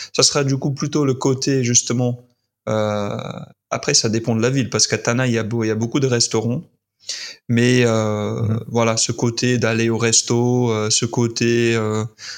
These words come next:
Speaker 1: euh, d'aller au cinéma ou d'aller faire du shopping dans les magasins, euh,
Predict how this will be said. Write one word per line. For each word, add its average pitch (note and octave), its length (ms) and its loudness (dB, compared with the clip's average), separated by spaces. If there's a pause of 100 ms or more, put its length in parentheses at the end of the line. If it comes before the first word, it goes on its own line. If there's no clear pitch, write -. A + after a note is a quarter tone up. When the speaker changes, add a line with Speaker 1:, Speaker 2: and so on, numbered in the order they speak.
(200)
Speaker 1:
euh, G#2 440 -2
d'aller A2 280 0
au A2+ 80 0
cinéma A2+ 800 2
ou A2+ 160 0
d'aller A2+ 320 0
faire A2+ 200 2
du A2+ 120 2
shopping A2+ 720 2
dans G#2+ 140 0
les A2 120 2
magasins, A2 960 0
euh, G2+ 40 -8